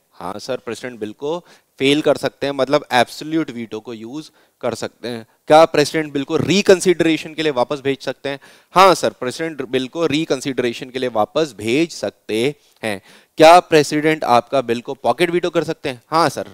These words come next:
प्रेसिडेंट बिल को वीटो, पॉकेट वीटो भी कर सकते हैं। मतलब प्रेसिडेंट फाइनेंस बिल पे सभी वीटो पावर यूज कर सकते हैं। ठीक है,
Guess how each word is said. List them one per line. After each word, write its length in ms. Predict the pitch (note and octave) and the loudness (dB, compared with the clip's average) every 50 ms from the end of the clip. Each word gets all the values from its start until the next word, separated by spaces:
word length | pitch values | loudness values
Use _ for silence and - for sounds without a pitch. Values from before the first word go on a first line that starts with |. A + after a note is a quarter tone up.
| - _ _ | -20 _ _
प्रेसिडेंट 340 | G#2+ G#2 - C3 B2 A#2+ | -20 -16 -14 -14 -12 -8
बिल 100 | A2 G#2+ | -8 -10
को 140 | A2 - C#3 | -8 -10 -14
वीटो, 300 | C3 B2 A2+ - A2 - _ _ | -14 -12 -12 -12 -14 -16 _ _
पॉकेट 220 | A#2+ A2+ B2+ A#2+ | -4 -4 -4 -6
वीटो 200 | A2+ A2 G2+ G2+ | -10 -10 -12 -12
भी 260 | F#2+ A2 A#2+ D3 E3 - _ _ _ _ _ _ | -10 -6 -6 -6 -6 -8 _ _ _ _ _ _
कर 140 | - B2 G#2 | -4 -4 -4
सकते 260 | - - - _ G2 | -4 -12 -16 _ -20
हैं। 60 | G2 _ _ _ _ _ | -20 _ _ _ _ _
मतलब 320 | D#3 D#3+ F3 G3+ G3+ - _ | -2 2 4 4 2 2 _
प्रेसिडेंट 640 | - D3+ D3 C#3 - F3 F3 D#3+ D#3+ E3 E3+ E3+ - | 4 4 4 4 2 -2 0 2 2 2 2 0 -4
फाइनेंस 380 | - C#3 A2 A2+ B2+ C3+ B2+ A#2 | -6 -6 -4 -4 -4 -6 -6 -8
बिल 220 | G#2+ A2+ G#2 G2 - | -8 -6 -6 -6 -4
पे 180 | - C#3+ E3 F3+ | -2 -2 -2 -2
सभी 580 | F3 - - - - E3+ D#3 D#3 E3 G#3+ A3+ A3 | -4 -8 -8 2 4 4 4 4 2 2 2 2
वीटो 320 | F#3 F3+ D#3+ - D#3 D3 | 2 0 0 -2 -4 -2
पावर 340 | A#2+ B2 A2 G#2+ A2+ A#2+ A2+ | 0 0 0 0 -2 -6 -10
यूज 420 | G#2 F#2+ F#2+ G#2+ C3 D#3+ F3 - - - - _ _ _ _ - | -10 -16 -18 -18 -16 -16 -16 -16 -18 -20 -20 _ _ _ _ 6
कर 360 | E3 D#3 D#3 D#3+ E3+ E3+ - - | 8 10 10 10 8 2 -2 -4
सकते 800 | - - - G#2+ G#2 - _ _ _ G#2+ G#2+ G2+ G2 G#2 A#2+ B2 _ _ - - | -10 -4 -4 -4 -4 -4 _ _ _ -4 -2 -2 -2 -2 -4 -10 _ _ -18 -16
हैं। 160 | G#2+ F#2 F#2+ _ _ _ _ _ _ _ - | -16 -16 -16 _ _ _ _ _ _ _ -10
ठीक 120 | C#3+ C#3+ | -6 -6
है, 120 | D#3+ D3+ | -6 -6